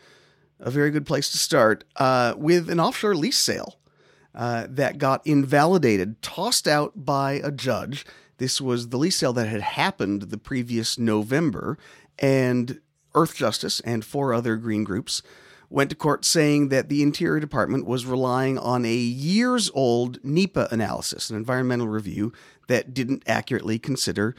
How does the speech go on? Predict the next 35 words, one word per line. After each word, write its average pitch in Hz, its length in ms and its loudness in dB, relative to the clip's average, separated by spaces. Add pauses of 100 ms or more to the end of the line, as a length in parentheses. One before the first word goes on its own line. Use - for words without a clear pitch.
(300)
greenhouse 123 480 0
gas 135 360 0
emissions 107 500 -6 (220)
that 104 180 -4
would 110 140 -4
result 127 360 -2
from 110 320 -2
the 117 200 -6 (160)
ultimate 117 440 -2
development 117 680 -2 (420)
of 120 280 -2
those 113 280 0
lease 233 220 2
sales, 120 420 0
and 123 220 -2
the 139 80 0
judge 147 340 -2
agreed 214 440 2 (340)
and 117 360 -4
tossed - 380 0
out 156 220 0
that 156 260 -2
lease 147 220 0
sale. 110 460 -4 (480)
And, 139 420 4
uh, - 200 -16 (240)
it 151 180 0
was 185 140 2
the 185 100 0
year 220 220 2
starting 196 520 2
with 123 120 0
a 110 60 -2
reminder 107 600 -4
that 131 280 -4